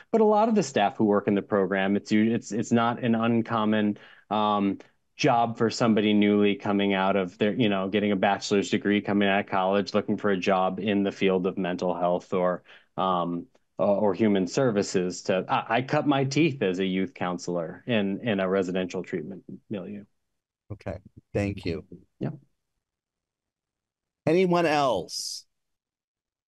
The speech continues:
Speaker 2: Please remember this conversation will go into June, um, that Marshall Paul will be here as well. He will be coming and, um, also presenting.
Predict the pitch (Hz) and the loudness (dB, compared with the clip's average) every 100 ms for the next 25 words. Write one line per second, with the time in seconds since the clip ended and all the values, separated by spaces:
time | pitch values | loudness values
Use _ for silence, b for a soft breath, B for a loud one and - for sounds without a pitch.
0 | _ _ _ _ _ _ - 180 185 196 | _ _ _ _ _ _ 2 4 4 4
1 | 175 160 160 147 135 131 - 156 139 135 | 4 4 4 4 2 0 -2 0 2 0
2 | - 135 123 - 135 123 117 117 127 117 | 0 0 0 2 4 4 4 2 4 2
3 | 113 113 117 123 - 120 107 123 117 123 | 2 0 2 2 -2 -6 -2 2 4 4
4 | 147 254 285 _ _ _ _ _ _ 117 | 4 4 2 _ _ _ _ _ _ -2
5 | 117 117 113 113 113 117 - 113 117 117 | 0 2 2 2 2 0 -4 -6 -2 0
6 | 107 107 107 _ - 117 120 127 131 131 | 0 -2 -4 _ -6 0 2 2 0 -4
7 | - - 120 120 143 156 156 160 156 156 | -4 0 2 4 2 2 0 0 0 0
8 | 147 180 - _ - 117 - 113 107 123 | -2 -4 -10 _ -4 -4 0 2 4 2
9 | 190 - _ _ _ _ _ _ - 127 | -2 -6 _ _ _ _ _ _ -4 0
10 | 127 120 123 - 120 117 120 151 170 - | 2 0 0 -2 0 2 2 0 -2 -2
11 | 110 110 107 107 107 107 104 107 104 101 | 0 0 0 -2 0 0 -2 -2 0 0
12 | 98 98 98 - _ _ _ _ _ - | 0 0 -2 -6 _ _ _ _ _ -2
13 | 110 120 - 139 135 120 123 117 120 131 | 0 0 0 -2 -2 0 0 0 0 -2
14 | 175 | -4